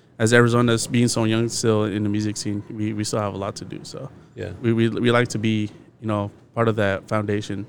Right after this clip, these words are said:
Speaker 1: here in Arizona. But it's crazy 'cause, uh, th-, they, you say about the beats, because Ivy has, they, they have a way of working that I've never seen before. So before, you know, you go through YouTube, look for a beat,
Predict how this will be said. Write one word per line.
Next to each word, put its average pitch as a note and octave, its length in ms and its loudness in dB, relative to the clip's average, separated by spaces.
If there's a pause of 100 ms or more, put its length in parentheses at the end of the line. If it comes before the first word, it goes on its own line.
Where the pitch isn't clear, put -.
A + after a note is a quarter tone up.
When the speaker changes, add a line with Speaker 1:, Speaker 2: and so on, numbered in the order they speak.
(520)
Speaker 1:
here A2 100 -2
in G2 80 -2
Arizona. G2+ 460 -4 (400)
But B2 100 4
it's D#3+ 100 4
crazy F3 360 4
'cause, C#3 260 2
uh, B2+ 160 2
th-, C3 220 0
they, C3+ 260 2 (240)
you B2 140 -4
say E3+ 100 2
about D3 220 2
the A#2+ 40 0
beats, C#3+ 440 -2 (420)
because B2 240 0
Ivy B2+ 240 4
has, D#3+ 240 2
they, B2 220 0
they C3 100 2
have E3 180 2
a D#3+ 60 -4
way D3+ 160 2
of C#3+ 100 0
working A#2 520 -2
that A2 120 4
I've A2+ 80 2
never C3 200 4
seen B2+ 160 0
before. G2+ 340 0 (720)
So A2+ 380 4 (420)
before, C#3+ 320 4
you C#3 80 4
know, C3 160 4
you A#2+ 240 0
go B2 160 2
through A#2+ 240 0
YouTube, B2 540 0 (500)
look A#2+ 160 -6
for A#2 140 0
a A2 40 0
beat, A#2 300 0